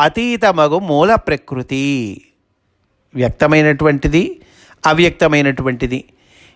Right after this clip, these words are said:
ఈ రెండిటికి అతీతమైన మూల ప్రకృతి ఉందే, అది నీలాదేవి. ఈమె స్వామి వర్ణమూర్తి. హనుమంతుడు లంకలో సీతమ్మను దర్శించి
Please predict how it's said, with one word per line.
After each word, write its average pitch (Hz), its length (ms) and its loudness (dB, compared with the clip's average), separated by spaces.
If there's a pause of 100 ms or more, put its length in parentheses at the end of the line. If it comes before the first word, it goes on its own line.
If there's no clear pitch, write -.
ఈ 151 200 6
రెండిటికి 170 640 2 (120)
అతీతమైన 185 800 2
మూల 143 360 2
ప్రకృతి 165 500 -2
ఉందే, 151 560 2 (300)
అది 139 580 2 (260)
నీలాదేవి. 120 600 0 (840)
ఈమె 143 500 4
స్వామి 170 480 2
వర్ణమూర్తి. 135 840 -2 (1500)
హనుమంతుడు 156 800 2 (380)
లంకలో 185 480 4
సీతమ్మను 185 580 0
దర్శించి 175 800 0